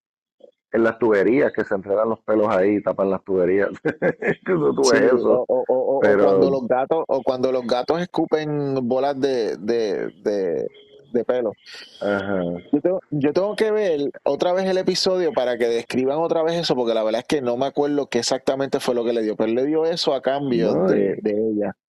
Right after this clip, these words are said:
Speaker 2: Y entonces, pues,
Speaker 1: y el tipo
Speaker 2: ella
Speaker 1: dice que, que supuestamente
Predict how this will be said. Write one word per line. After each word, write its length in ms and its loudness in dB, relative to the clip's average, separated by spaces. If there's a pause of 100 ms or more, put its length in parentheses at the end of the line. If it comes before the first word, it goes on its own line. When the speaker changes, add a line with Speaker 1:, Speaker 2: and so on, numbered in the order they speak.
(100)
Speaker 2:
Y 340 -2
entonces, 280 -2
pues, 160 0
Speaker 1:
y 20 2
el 40 2
tipo 180 0
Speaker 2:
ella 240 2
Speaker 1:
dice 240 0
que, 220 2
que 120 0
supuestamente 680 0